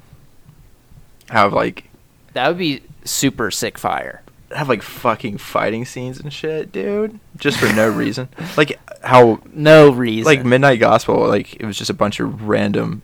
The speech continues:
Speaker 1: like, interviews,
Speaker 2: Oh
Speaker 1: but it was
Speaker 2: my
Speaker 1: just a bunch of
Speaker 2: God,
Speaker 1: random
Speaker 2: yeah.
Speaker 1: shit going on. But, like, that, but, like, anime. Oh man, bro, are you serious? Stop fucking with me.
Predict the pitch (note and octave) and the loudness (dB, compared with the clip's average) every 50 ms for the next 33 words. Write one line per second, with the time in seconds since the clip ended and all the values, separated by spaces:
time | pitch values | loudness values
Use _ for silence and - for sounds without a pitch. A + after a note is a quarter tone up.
0 | - - B2 A2+ - - A#2+ C3 C3 A#2 A2 - A2+ A2+ A2+ A#2 - - - _ | -6 -4 -4 -4 -2 0 2 2 2 0 0 -2 0 0 0 -2 -4 -10 -16 _
1 | _ _ - - - _ - A#2+ A#2+ B2 A#2+ A#2 A2+ A2+ A2 A#2 A#2 A2+ G2 A#2+ | _ _ -20 -20 -16 _ -6 -4 -4 -2 0 0 2 4 4 4 4 2 2 0
2 | B2 F#2+ A2+ G#2+ G#2+ G#2 G#2 G2+ G#2 G#2+ G#2+ - - A#2 G#2 A2+ A2 G#2 G#2 G2+ | 2 2 2 2 4 2 2 2 2 2 0 0 -2 -2 0 0 0 0 0 0
3 | G2+ G2+ G#2+ G#2+ G2+ - - - G#2 E2 A2 G#2+ F#2+ - G#2+ G2+ G2 F#2+ - F#2 | 2 2 0 0 -2 -6 -8 -10 -4 -2 -2 -2 0 2 2 4 4 4 2 2
4 | D#2 G#2 G2 G2+ - - - G2+ F2+ F#2+ G#2 G2+ G2+ G2+ G#2 - - _ A#2+ G#2+ | 0 0 0 0 -2 -4 -4 -4 -2 -2 -2 -2 0 -2 -4 -4 -6 _ -4 -2
5 | G2 - - - G2+ G2+ G2 F#2+ - - _ _ _ _ - C#3+ C#3 C3+ B2+ A#2 | -2 -4 -6 -8 -8 -8 -8 -8 -10 -12 _ _ _ _ 2 4 6 6 6 4
6 | A2 A2 - - - _ - B2+ C3+ D3 - - - - - - - - - - | 2 0 -4 -10 -20 _ -8 -6 -6 -6 -6 -8 -6 -4 -4 -4 -6 -8 -12 -18
7 | - - - - - - _ _ - - - E3 - - - - - - - - | -20 -20 -20 -20 -20 -20 _ _ -8 0 2 2 2 0 -4 -8 -8 -8 -10 -14
8 | - - - - G#2+ G#2 | -16 -14 -14 -16 -16 -16